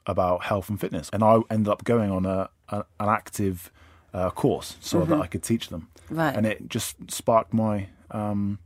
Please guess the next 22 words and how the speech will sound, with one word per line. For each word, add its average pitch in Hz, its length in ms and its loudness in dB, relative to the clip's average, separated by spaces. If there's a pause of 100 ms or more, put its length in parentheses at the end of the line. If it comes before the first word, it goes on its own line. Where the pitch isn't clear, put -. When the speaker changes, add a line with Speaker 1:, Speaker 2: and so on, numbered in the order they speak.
(120)
Speaker 1:
excitement 107 580 -2
for 101 400 -2 (680)
teaching 110 440 2
fitness. - 500 -8 (220)
Speaker 2:
And 233 80 10
were 269 80 12
there 269 160 10
ever 269 220 12
people 233 320 2
around 202 420 6
you, 160 140 4
maybe 180 320 6
of, 165 340 2
I 160 120 4
don't 175 120 4
know, 156 100 4
an - 120 2
older 180 240 6
generation 180 760 4
or - 100 2
whatever 233 280 8
generation, 156 640 6